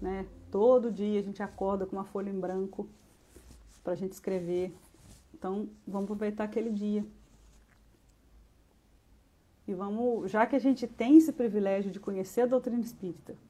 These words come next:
de conhecer o Evangelho de Jesus na interpretação, né, que a gente consegue se entender,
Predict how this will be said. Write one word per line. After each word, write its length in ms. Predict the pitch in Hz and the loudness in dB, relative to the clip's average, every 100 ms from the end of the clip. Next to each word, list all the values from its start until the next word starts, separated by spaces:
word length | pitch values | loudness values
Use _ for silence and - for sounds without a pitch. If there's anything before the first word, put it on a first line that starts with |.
| - | -20
de 60 | |
conhecer 440 | - 196 196 - 208 | -10 -8 -8 -6 -4
o 40 | |
Evangelho 460 | 226 240 208 208 214 | -2 -2 0 0 -2
de 60 | |
Jesus 440 | 226 226 185 190 - - - - - - | -2 -2 0 -4 -6 -20 -20 -20 -20 -12
na 180 | 185 185 | -2 0
interpretação, 1120 | 220 233 240 214 220 214 208 - 190 196 185 - - - - - - | 2 0 0 -2 -2 0 -2 0 0 2 0 -6 -16 -20 -20 -20 -10
né, 160 | 190 185 | -6 -4
que 100 | 190 | -4
a 40 | |
gente 220 | 190 202 | -6 -6
consegue 520 | - 202 - 202 226 233 | -4 -6 -2 0 0 -2
se 680 | - - - - 247 240 - | -8 -16 -12 -4 -2 -2 -4
entender, 600 | 214 208 196 185 220 | -4 -2 -2 0 -2